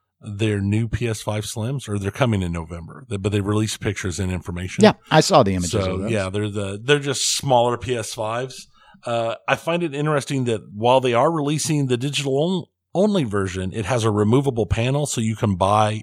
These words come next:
Speaker 1: a disc drive and add to it later.
Speaker 2: Hmm.
Speaker 1: So you can get digital only, but expand it to become an actual
Speaker 2: That's
Speaker 1: disc
Speaker 2: ni-, that's
Speaker 1: heavy
Speaker 2: nice
Speaker 1: one.
Speaker 2: of 'em.
Speaker 1: I, I mean, considering that I use my PlayStation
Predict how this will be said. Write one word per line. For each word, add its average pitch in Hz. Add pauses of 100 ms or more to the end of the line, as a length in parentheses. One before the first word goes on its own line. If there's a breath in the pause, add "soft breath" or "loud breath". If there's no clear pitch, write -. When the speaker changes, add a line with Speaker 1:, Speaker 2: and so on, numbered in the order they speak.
(160)
Speaker 1:
a 92
disc 127
drive 85 (480)
and 107
add 92
to -
it 90
later. - (120)
Speaker 2:
Hmm. 208 (800 soft breath)
Speaker 1:
So -
you 110
can 120
get 139
digital 123
only, 104
but 98
expand 131
it 104
to 98
become 95 (960)
an 101
actual 95 (160)
Speaker 2:
That's -
Speaker 1:
disc 110
Speaker 2:
ni-, 107
that's 214
Speaker 1:
heavy -
Speaker 2:
nice 92
Speaker 1:
one. 90
Speaker 2:
of 90
'em. 131 (560 loud breath)
Speaker 1:
I, 226 (800)
I 156
mean, 131
considering 139 (240)
that 117
I 113
use 110
my 95 (720)
PlayStation 92